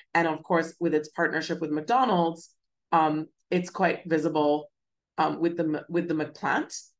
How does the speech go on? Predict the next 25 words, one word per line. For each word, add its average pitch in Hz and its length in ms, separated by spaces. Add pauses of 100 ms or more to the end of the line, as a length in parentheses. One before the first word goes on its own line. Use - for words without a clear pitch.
(240)
And 175 160
the 170 60
McPlant 185 560
is 175 160
in 160 180
multiple 156 540
countries 147 840 (100)
across 147 760 (300)
Europe. 165 440
In 185 160
fact, 175 540 (240)
the 160 80
McPlant 160 560
also 175 400
just 160 260
launched 147 400
this 151 180
week 143 360
at 147 220 (460)
McDonald's 147 760
in 143 120
Switzerland 143 600
and 139 120
Slovenia. 151 760 (680)
Um, 147 460